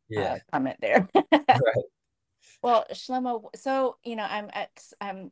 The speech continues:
Speaker 2: so happy that, um, you were able to join here. I think we've got some good tips for our audience on interviews and, m-, you know, got people thinking about potential side gigs, but,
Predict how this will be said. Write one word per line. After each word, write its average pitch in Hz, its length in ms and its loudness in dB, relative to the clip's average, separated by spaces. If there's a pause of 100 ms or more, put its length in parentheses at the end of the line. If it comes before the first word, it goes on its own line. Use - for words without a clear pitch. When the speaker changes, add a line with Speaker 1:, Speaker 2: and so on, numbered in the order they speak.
Speaker 2:
so - 320 -4
happy 190 300 -2
that, 170 200 0 (200)
um, 160 320 -6
you 165 140 -6
were 160 100 -2
able 170 260 -2
to 185 120 -12
join 170 680 -2
here. 147 540 -4
I 156 80 -4
think 165 220 -6
we've 165 140 -6
got 170 220 0
some 160 220 -2
good 160 260 -2
tips - 420 -4
for 151 500 4
our 143 360 2
audience 175 480 2
on 147 300 0 (260)
interviews 220 720 2
and, 165 380 -6
m-, - 140 -10
you 180 100 -6
know, 156 160 -4
got 185 280 -2
people 190 300 -4
thinking 185 400 -4
about 170 400 0
potential 185 520 -4
side 165 360 -4
gigs, 160 340 -4
but, - 220 -2